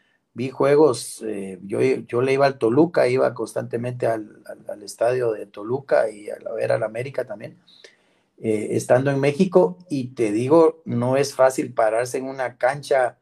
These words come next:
como el Estadio Azteca, pues, y, y, y ante el América,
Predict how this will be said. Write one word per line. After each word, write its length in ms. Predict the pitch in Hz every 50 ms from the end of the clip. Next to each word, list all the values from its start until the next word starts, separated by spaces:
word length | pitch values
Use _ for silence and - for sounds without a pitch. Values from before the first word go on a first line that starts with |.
| _ _ _ _ _ _ _ _ -
como 280 | - 123 117 117 113
el 120 | 110 107 104
Estadio 500 | 101 - - - 120 123 139 143 139 120
Azteca, 560 | 104 - - _ - 160 170 175 - 139 135
pues, 340 | 139 151 147 147 147 - 127
y, 640 | 123 120 113 113 113 113 113 113 - - - - -
y, 60 | 117
y 100 | 117 117
ante 300 | 113 110 107 101 - 113
el 100 | 101 98
América, 720 | 98 98 110 127 151 170 175 175 180 170 143 131 120 -